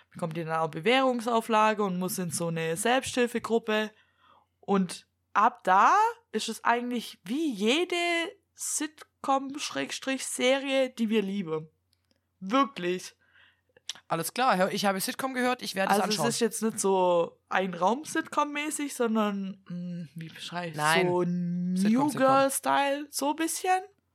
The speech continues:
Speaker 2: Kennst du My Name is Earl?
Speaker 1: Ja, ich glaub, ich hab mal reingeguckt, aber ich weiß nicht.
Speaker 2: Eine meiner Lieblings-Sitcoms, aber die ist halt so mit so, so unterschwelligerem Humor ein bisschen.
Speaker 1: Ja.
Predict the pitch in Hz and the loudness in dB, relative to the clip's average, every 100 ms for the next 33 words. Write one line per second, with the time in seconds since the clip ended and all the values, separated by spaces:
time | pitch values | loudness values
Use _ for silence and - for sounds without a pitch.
0 | _ _ _ _ _ _ _ _ _ _ | _ _ _ _ _ _ _ _ _ _
1 | _ _ _ - _ - - 208 - 196 | _ _ _ -20 _ -20 -6 -2 0 0
2 | 175 170 165 160 - 127 139 202 262 _ | 0 0 -2 -4 -4 -2 0 0 -4 _
3 | _ _ - 165 165 180 170 - - 160 | _ _ -16 -10 -8 -8 -8 -8 -10 -10
4 | 160 - 156 156 143 160 165 160 170 156 | -12 -14 -14 -14 -12 -10 -10 -10 -16 -18
5 | - 220 165 165 - 156 185 - 170 165 | -12 -10 -8 -10 -12 -12 -14 -12 -14 -12
6 | 170 175 - - _ _ _ _ _ - | -14 -16 -20 -20 _ _ _ _ _ -6
7 | 165 180 165 160 180 - 180 - 175 - | -2 0 0 0 -4 -6 -8 -8 -8 -6
8 | 160 - 151 160 165 175 175 165 165 165 | -4 -2 -2 -2 -4 -2 -2 -2 -6 -6
9 | 160 - - _ _ _ _ _ _ _ | -8 -20 -20 _ _ _ _ _ _ _
10 | 160 156 175 151 165 180 180 - 156 151 | -8 -8 -6 -6 -6 -6 -6 -6 -6 -6
11 | 143 147 147 135 147 143 147 - 147 156 | -6 -6 -6 -4 -4 -6 -10 -10 -10 -10
12 | 151 160 165 170 | -12 -14 -14 -16